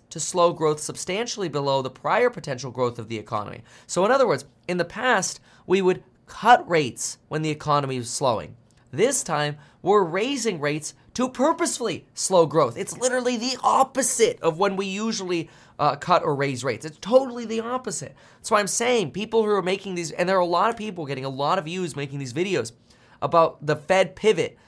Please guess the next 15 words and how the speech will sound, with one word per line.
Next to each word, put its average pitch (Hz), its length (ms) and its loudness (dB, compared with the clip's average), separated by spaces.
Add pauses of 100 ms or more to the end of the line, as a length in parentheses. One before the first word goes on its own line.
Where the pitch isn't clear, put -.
(220)
causing 175 460 2
the 151 100 -4
next 170 300 -4
crash. 196 540 -2 (200)
I 170 100 -2
think 226 240 -2
all 208 220 4
they 202 140 0
do 190 320 -2
is 147 100 -2
they 156 100 -4
look 185 220 -2
at 143 160 0
one 170 280 2
chart - 460 -4